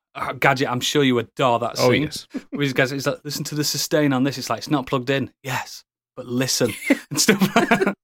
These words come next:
Speaker 2: For, for, for, yeah, for me, the favourite one of that is, is where he says, "Look at this one. It's, it, it's beautiful. It's still got the tag on it." So do you
Speaker 1: No,
Speaker 2: play that one?
Speaker 1: don't touch
Speaker 2: Well,
Speaker 1: it.
Speaker 2: no, no, no, it's, no, it's still got the tag on it. Don't play
Speaker 1: <laughs> Yeah,
Speaker 2: that one.
Speaker 1: don't touch it.
Speaker 2: Well, why don't you take the tag off and play it?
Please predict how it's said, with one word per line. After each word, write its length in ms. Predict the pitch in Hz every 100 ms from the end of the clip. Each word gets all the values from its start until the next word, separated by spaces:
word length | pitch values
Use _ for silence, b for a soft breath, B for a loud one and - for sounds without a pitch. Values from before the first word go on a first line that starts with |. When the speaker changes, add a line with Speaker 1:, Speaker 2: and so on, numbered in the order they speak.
| _ _
Speaker 2:
For, 160 | 170 147
for, 220 | 156 131
for, 220 | 156 135 - -
yeah, 200 | 139 113
for 140 | 139
me, 140 | 139 131 110 -
the 220 | - 117
favourite 320 | 120 120 110
one 120 | 110 110
of 60 |
that 140 | 104 104
is, 140 | 98
is 260 | 107 107 101
where 100 | 107
he 40 |
says, 220 | 98 95 B B _ b _
"Look 100 | 139 147
at 20 |
this 180 | 135 117
one. 140 | 104
It's, 220 | 95 -
it, 40 | 95
it's 380 | 104 117 107 -
beautiful. 340 | 139 110 110
It's 100 | 98
still 180 | - 135
got 100 | 120
the 60 | -
tag 320 | 127 127 120
on 100 | 87
it." 80 | 85
So 180 | 127
do 100 | 123
you 40 | 143
Speaker 1:
No, 40 |
Speaker 2:
play 160 | 175 180
that 120 | 143
one? 140 | 160 156
Speaker 1:
don't 120 | 180
touch 60 |
Speaker 2:
Well, 80 | 131
Speaker 1:
it. 80 | -
Speaker 2:
no, 120 | 120
no, 180 | 117 123
no, 340 | - 110 147
it's, 200 | 123 - -
no, 140 | 131
it's 120 | -
still 120 | - 120
got 100 | -
the 60 |
tag 260 | 110 123 107
on 100 | 82
it. 80 | 82
Don't 160 | 107
play 120 | 101 113
Speaker 1:
<laughs> 0 |
Yeah, 60 |
Speaker 2:
that 160 | 95 82
one. 120 | 92
Speaker 1:
don't 180 | 175 180
touch 280 | - - -
it. 140 | -
Speaker 2:
Well, 140 | 117 131
why 180 | 139 147
don't 100 | 143
you 60 |
take 180 | 123 117
the 60 | 117
tag 260 | 135 127
off 120 | 113
and 80 | 113
play 220 | 143 156
it? 140 | 101